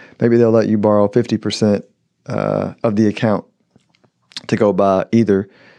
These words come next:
other stocks or other assets, right? So the math needs to make sense to where, um, uh,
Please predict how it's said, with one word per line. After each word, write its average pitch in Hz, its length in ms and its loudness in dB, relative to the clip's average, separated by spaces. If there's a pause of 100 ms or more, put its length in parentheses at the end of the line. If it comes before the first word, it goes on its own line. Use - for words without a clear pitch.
(280)
other 104 200 0
stocks 101 400 -2
or 95 240 -4
other 98 240 -2
assets, 98 440 -4
right? 101 300 -2
So 104 200 0 (360)
the 127 60 2
math 139 360 0
needs 123 260 2
to 120 100 -4
make 113 200 2
sense 127 280 0
to - 100 -4
where, 107 320 2 (540)
um, 101 500 0 (1080)
uh, 52 260 -4